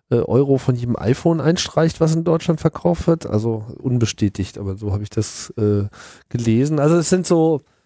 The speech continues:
diese ganzen, ah, naja, da könnte man ja Schabernack mittreiben und so weiter, gibt uns mal Geld und dann wird aber trotzdem noch draufgehauen. Das finde ich eigentlich das perfide,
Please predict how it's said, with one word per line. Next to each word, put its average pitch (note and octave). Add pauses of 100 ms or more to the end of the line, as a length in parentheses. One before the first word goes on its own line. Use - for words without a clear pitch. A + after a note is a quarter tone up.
(580)
diese D3
ganzen, C#3+
ah, D3
naja, C3+
da C3
könnte G3
man D3+
ja C#3+
Schabernack D3
mittreiben C3
und B2+
so C3
weiter, B2
gibt C3+
uns B2+
mal G#2+
Geld A2+
und C#3
dann C3
wird D3+
aber B2
trotzdem -
noch A2
draufgehauen. F#2
Das F#2+
finde G#2+
ich -
eigentlich G2
das -
perfide, G#2+